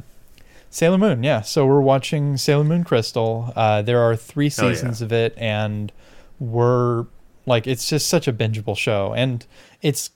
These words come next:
Speaker 1: it's doing the, it's kind of like Dragon Ball Z Kai in the sense that it is, what if we cut out all the filler? But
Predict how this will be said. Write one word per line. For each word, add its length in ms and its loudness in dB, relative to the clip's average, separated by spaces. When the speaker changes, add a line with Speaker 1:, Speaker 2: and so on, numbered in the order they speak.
Speaker 1:
it's 240 -6
doing 360 0
the, 220 0
it's 180 -6
kind 220 -2
of 80 0
like 180 2
Dragon 240 0
Ball 140 2
Z 220 -2
Kai 320 0
in 220 -4
the 80 -4
sense 300 -4
that 140 0
it 80 -6
is, 400 -2
what 280 4
if 160 0
we 100 2
cut 260 2
out 220 4
all 200 0
the 100 -4
filler? 500 0
But 380 2